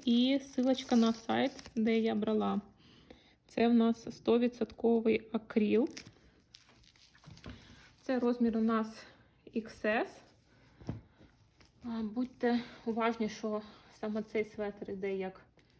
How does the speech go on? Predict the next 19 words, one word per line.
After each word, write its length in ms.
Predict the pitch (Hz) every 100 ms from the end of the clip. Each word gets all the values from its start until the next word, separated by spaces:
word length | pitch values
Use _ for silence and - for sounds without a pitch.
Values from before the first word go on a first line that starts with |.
| _ -
кроп-топ, 460 | 208 208 - 208 233 -
тобто, 300 | 214 - 202 190
бачите, 420 | 208 202 208 - 196
який 420 | 190 - 190 196 - -
він 260 | 202 190 208 - _ _ _ _ - -
доволі 440 | 202 196 208 202 214 214
маленький. 600 | 214 214 214 240 - 381 - - _ _ _ _ - - -
Але 380 | - 202 214 269
і 420 | - 220 226 220 214 - _
він 240 | 202 214 226
іде 200 | 208 214
оверсайз, 520 | 208 202 208 190 180 -
тому 240 | 190 196
що, 200 | 208 - - - _ _ _ _ _ _
а, 60 | 220 196 196 190 -
так, 380 | 202 185 - -
це 200 | - 208
у 80 | 202
нас 380 | 196 190 -